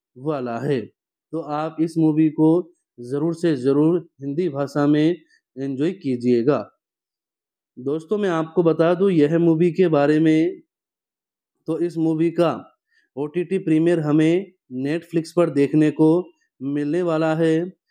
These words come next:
और दोस्तों यह मूवी आपको ज़रूर पसंद आने वाली है। तो आप इस प्रकार इस मूवी को हिंदी भाषा में एंजॉय कर सकते हैं। दोस्तों मैं आपको बता दूं,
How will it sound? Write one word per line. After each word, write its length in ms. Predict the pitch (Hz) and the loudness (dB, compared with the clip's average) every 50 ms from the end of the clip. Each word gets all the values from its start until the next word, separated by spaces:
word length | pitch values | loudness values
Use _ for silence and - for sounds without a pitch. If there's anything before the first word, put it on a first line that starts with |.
| _ _ _ - | _ _ _ -10
और 160 | 139 151 156 | -8 -8 -6
दोस्तों 360 | 156 165 165 165 - 190 185 | -6 -6 -6 -6 -4 -2 -2
यह 300 | 180 156 139 147 156 165 165 | 0 0 0 0 2 2 2
मूवी 300 | 165 160 160 175 175 156 | 2 2 2 2 4 4
आपको 380 | 143 143 143 - - - 156 156 160 170 175 170 _ _ _ _ _ 123 120 | 2 2 0 -2 -2 0 2 4 4 2 0 -4 _ _ _ _ _ -18 -14
ज़रूर 320 | 123 123 143 151 170 180 165 156 | -8 -6 -4 -2 -2 -2 -2 -2
पसंद 300 | 156 147 170 165 160 147 135 | -2 -2 0 -2 -2 -2 -2
आने 240 | 131 127 139 160 190 190 - _ _ _ _ _ 127 | -2 2 2 2 2 0 -4 _ _ _ _ _ -12
वाली 380 | 131 143 151 139 127 117 120 120 | -10 -8 -6 -6 -6 -6 -6 -4
है। 140 | 135 156 143 107 101 _ _ _ _ _ _ - | -2 -2 -2 -4 -6 _ _ _ _ _ _ -8
तो 80 | 165 165 | -6 -4
आप 260 | 151 151 160 160 160 - | -4 -4 -6 -6 -6 -6
इस 140 | 180 175 - | -6 -4 -2
प्रकार 420 | - 170 160 160 160 160 160 170 | 0 0 0 2 2 2 2 2
इस 160 | 180 175 - 160 | 0 -2 0 0
मूवी 300 | 156 156 156 160 165 160 | 2 2 4 2 2 2
को 180 | 165 165 160 160 160 170 185 - _ _ _ _ _ _ | 2 4 4 4 4 2 0 -4 _ _ _ _ _ _
हिंदी 340 | 139 147 151 156 160 196 202 170 | -8 -6 -6 -4 -4 -4 -4 -4
भाषा 400 | 151 143 147 147 - 165 156 156 | -4 -6 -6 -4 -2 0 0 2
में 160 | 175 175 151 | 2 2 0
एंजॉय 760 | 110 - - _ _ _ _ - 135 143 143 135 147 147 143 147 - | -2 -6 -14 _ _ _ _ -12 -10 -8 -6 -4 -4 -4 -4 -4 -4
कर 140 | 147 - 143 | -4 -4 -2
सकते 360 | 143 - 151 - _ 135 123 | -2 -4 -6 -4 _ -2 -2
हैं। 180 | 123 143 151 120 107 - _ _ _ _ _ _ _ _ _ _ _ _ _ _ - | 0 0 0 -2 -2 -6 _ _ _ _ _ _ _ _ _ _ _ _ _ _ -10
दोस्तों 380 | 131 143 165 160 - - 196 | -8 -8 -8 -6 -6 -4 -4
मैं 100 | 196 196 | -2 -2
आपको 340 | 180 160 156 151 156 175 175 | -2 -2 -2 -2 -2 0 0
बता 280 | 165 160 156 170 170 175 | 0 2 2 0 0 0
दूं, 300 | 170 170 175 185 190 | 2 0 0 0 0